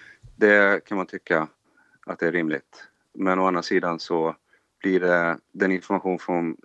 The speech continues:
som man får från polisen är väldigt fattig oftast jämfört med tidigare,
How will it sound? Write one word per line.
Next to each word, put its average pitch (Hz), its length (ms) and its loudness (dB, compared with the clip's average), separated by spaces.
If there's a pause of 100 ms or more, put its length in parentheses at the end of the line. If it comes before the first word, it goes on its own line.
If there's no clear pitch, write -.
(140)
som - 160 -6
man 87 100 0
får 95 160 -2
från 95 180 -6
polisen 80 360 -6
är 82 80 -4
väldigt - 500 -8 (160)
fattig - 460 -2 (500)
oftast - 400 -6 (460)
jämfört - 320 -4
med 82 100 -6
tidigare, 85 420 -4